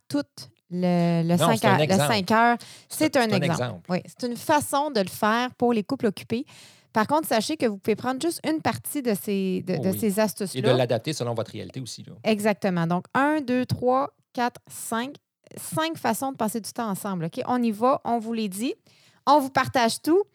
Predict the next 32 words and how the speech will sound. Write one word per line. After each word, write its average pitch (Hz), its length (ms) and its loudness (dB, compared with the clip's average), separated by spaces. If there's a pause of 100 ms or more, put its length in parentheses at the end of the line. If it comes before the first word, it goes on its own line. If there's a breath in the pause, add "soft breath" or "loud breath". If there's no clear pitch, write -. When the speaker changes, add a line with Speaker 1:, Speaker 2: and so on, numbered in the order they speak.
(440 soft breath)
Speaker 1:
Et 330 160 2
qu'est-ce 262 200 0
que 269 100 0
ça 254 100 -2
nous 220 220 -4
a 220 60 0
fait ? 180 180 -4
Donc, 202 220 -2
première 330 340 2
chose, 339 460 2
le 247 200 4
matin, 220 320 2
que 226 120 0
vous 214 180 0
habitez 254 300 2
ensemble 294 400 0
ou 214 60 2
pas, 185 260 2 (200)
ça 190 120 -2
peut 226 140 -2
être 233 280 -2
verbalement, 214 640 0
par 226 160 -2
téléphone, 226 480 -2 (240)
en 202 140 0
personne 226 420 -2
ou 202 40 0
par 175 240 -6
texto 262 420 -4
même, 170 400 2
Speaker 2:
Mhm. 135 160 -2 (640 loud breath)
Speaker 1:
s'informer, 240 840 2